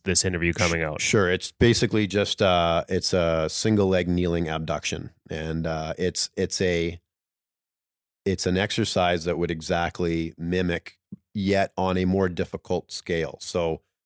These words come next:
Speaker 2: when we're in the gym, we always wanna create an exercise that is more difficult than what we're getting the goaltenders to do on the ice,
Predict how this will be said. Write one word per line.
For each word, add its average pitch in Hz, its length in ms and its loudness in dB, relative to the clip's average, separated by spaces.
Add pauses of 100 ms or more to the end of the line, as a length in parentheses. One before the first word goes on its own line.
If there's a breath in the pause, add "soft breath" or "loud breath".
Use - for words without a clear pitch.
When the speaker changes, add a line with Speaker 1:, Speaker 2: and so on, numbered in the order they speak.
(400)
Speaker 2:
when 87 180 -2
we're 113 200 4
in 127 100 4
the 98 60 2
gym, 87 600 0
we 90 220 -2
always 101 360 2
wanna 110 220 0
create 90 340 -2
an 87 120 -2
exercise 80 760 -4 (320)
that 85 140 -2
is 80 100 -6
more 104 300 2
difficult 98 680 -2
than 90 180 -2
what 87 140 -2
we're 85 100 -2
getting 82 260 -2
the 80 80 -4
goaltenders 82 560 -4
to 85 80 -6
do 82 160 -2
on 76 160 -4
the 76 120 -6
ice, - 360 -8